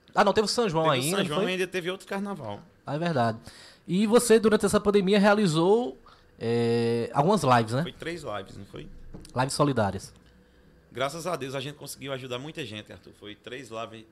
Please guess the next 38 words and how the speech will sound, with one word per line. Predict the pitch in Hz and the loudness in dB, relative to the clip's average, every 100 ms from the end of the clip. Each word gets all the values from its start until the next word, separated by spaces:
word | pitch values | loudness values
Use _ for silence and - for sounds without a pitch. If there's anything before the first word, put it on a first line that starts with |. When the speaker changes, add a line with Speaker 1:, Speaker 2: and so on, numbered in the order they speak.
| - | -12
Speaker 2:
três | 131 143 | -10 -10
lives. | 107 104 117 120 | -8 -6 -8 -10
Eu | 117 | -16
queria | - 127 | -12 -10
agradecer | 123 127 131 | -8 -10 -12
também | 123 117 | -14 -14
meu | 120 | -14
parceiro | 120 113 113 98 | -14 -12 -12 -12
Tony, | 107 123 | -12 -12
que | 113 | -12
é | |
nosso | 110 110 | -14 -14
secretário | - - 107 101 104 | -14 -14 -14 -12 -14
aqui | 98 | -14
na | 104 | -16
cidade | 101 - 101 98 | -16 -12 -12 -10
hoje. | 95 110 123 | -12 -14 -18
Inclusive, | 123 117 104 | -16 -14 -4
Speaker 1:
O | 123 | -2
cara | 143 | 2
que | 160 | 4
é | |
uma | 160 | 4
máquina, | 123 123 - | 6 4 4
por | - | 0
isso | 170 | 2
que | - | 4
é | 165 | 4
a | 135 | 6
máquina | 139 127 | 4 4
de | 147 | 4
Speaker 2:
inclusive, | 143 | 4
Speaker 1:
entretenimento, | 143 131 117 147 | 4 4 4 6
né? | |
Speaker 2:
parabenizar | 151 135 151 151 120 131 123 | 4 2 2 0 0 0 0
ele, | 139 | -2
dizer | 139 143 131 | -2 -4 -4
quem, | 147 156 160 156 135 | -6 -4 -4 -4 -6